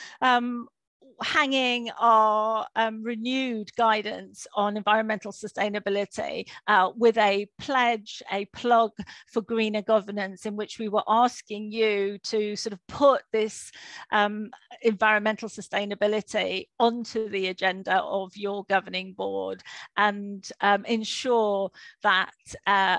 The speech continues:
a climate action plan was being developed. Some of you may remember in our very first iteration, we called it an action plan, but we were trying to keep up with the D F E there. So once the department strategy was published, we slipped that word in so that we're all using the same,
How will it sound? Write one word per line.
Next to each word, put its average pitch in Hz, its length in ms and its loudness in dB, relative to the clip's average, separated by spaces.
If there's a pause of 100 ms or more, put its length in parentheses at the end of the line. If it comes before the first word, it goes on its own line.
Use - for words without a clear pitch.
a 202 100 -2
climate 208 420 -2
action - 360 -4
plan 190 380 -4
was 190 320 -2
being 190 260 -8
developed. 202 640 2 (180)
Some 262 200 0
of 240 120 -6
you 247 100 -8
may 233 160 0
remember 226 360 -2
in 233 180 2
our 240 120 4
very 269 260 4
first 349 380 2
iteration, 311 500 -4
we 262 100 -10
called 262 260 -8
it 240 100 -4
an 247 140 -2
action 220 420 -2
plan, 208 460 0
but 202 160 -2
we 214 100 -4
were 208 120 -2
trying 233 180 -2
to 226 60 0
keep - 380 -2
up 277 180 4
with 240 100 -4
the 240 80 -4
D 220 180 0
F 214 220 2
E 214 140 -10
there. 208 280 0
So 214 160 -14
once 208 240 -10
the 220 60 -12
department 214 580 -2
strategy 190 720 -4 (320)
was 196 140 -4
published, 208 440 -4
we 214 100 -6
slipped - 640 -6
that 196 260 -2
word 196 300 2
in 196 220 -4
so 214 160 -8
that 196 160 -6
we're 202 180 -2
all 214 180 0
using 196 560 -10
the 196 100 -8
same, 185 600 -8